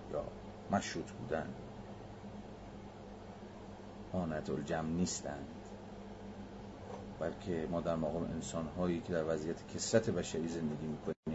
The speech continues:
همواره درون این وضعیت مشروط بودگی داریم روزگار می‌گذرونیم، مسئله اون اینه که به رغم این شرایط، به رغم وابستگی هامون و تقید هامون،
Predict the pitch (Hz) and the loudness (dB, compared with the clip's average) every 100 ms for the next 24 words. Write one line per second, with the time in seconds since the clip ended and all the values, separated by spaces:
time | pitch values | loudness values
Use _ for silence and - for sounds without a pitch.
0 | 78 82 80 78 82 98 - - - - | 0 2 6 8 10 10 8 -4 -8 -10
1 | - - - - - - 98 131 135 113 | -8 -10 -10 -10 2 6 12 12 12 12
2 | 95 95 87 92 82 82 90 90 82 - | 12 8 8 8 8 4 4 2 2 0
3 | - 87 80 - - - - 92 87 95 | -2 -2 -2 -6 -6 -4 0 0 6 8
4 | 90 123 98 82 82 85 82 80 80 80 | 10 12 12 8 2 2 2 6 6 6
5 | 80 82 80 78 87 107 117 - - - | 4 6 6 8 8 8 6 0 -10 -12
6 | - - - 92 - 82 92 90 90 90 | -10 -6 2 4 6 8 8 8 6 4
7 | 90 92 90 120 139 107 90 85 80 78 | 8 10 12 12 12 10 6 4 0 2
8 | 76 71 71 69 - - - - - - | 2 2 0 -4 -6 -8 -8 -8 -10 -10
9 | - - 85 85 92 95 82 78 73 - | -10 -2 8 10 10 8 6 6 4 0
10 | 69 67 69 76 73 67 - - - - | -4 -2 0 0 0 -2 -4 -8 -8 -8
11 | - - - - - 98 95 85 82 78 | -8 -8 -8 -6 -4 6 6 8 8 6
12 | 76 87 95 80 | 2 6 6 6